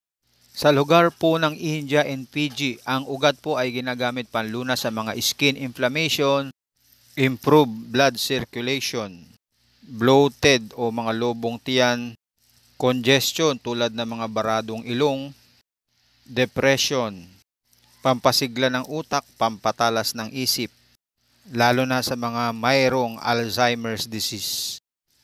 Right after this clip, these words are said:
Sa lugar po ng Sri Lanka and Madagascar, ginagamit po itong panlunas sa iba't ibang, ah, mental problem o problema sa pag-iisip, neurological problems or nervous system disorder na tulad ng, ah, nasa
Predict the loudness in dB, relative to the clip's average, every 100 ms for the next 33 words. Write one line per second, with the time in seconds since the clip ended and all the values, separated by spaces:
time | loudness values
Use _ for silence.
0 | _ 0 4 4 6 4 4 -2 -2 -4
1 | -4 -2 0 0 -2 -4 -4 -4 -6 -4
2 | -2 -2 -4 -2 -2 -2 -4 -6 -2 -2
3 | -2 -8 -10 -10 -10 -8 -2 0 0 0
4 | 0 -2 -2 -2 -4 -2 -2 -2 -2 -4
5 | -4 -2 -2 0 0 0 2 2 2 -2
6 | -4 -4 -6 -6 -6 -6 -4 -6 -4 -6
7 | -6 -6 -6 -6 -4 -2 -4 -6 _ _
8 | _ _ _ _ _ _ 0 4 6 8
9 | 6 6 4 2 2 2 2 2 4 4
10 | 2 0 0 -6 -2 0 0 0 2 2
11 | 0 -4 -4 -4 -4 -2 -4 -2 -4 -4
12 | -2 -2 2 4 4 2 -8 -20 -20 -6
13 | 0 2 2 0 0 4 2 2 -2 -2
14 | -2 -4 -2 -4 -2 -2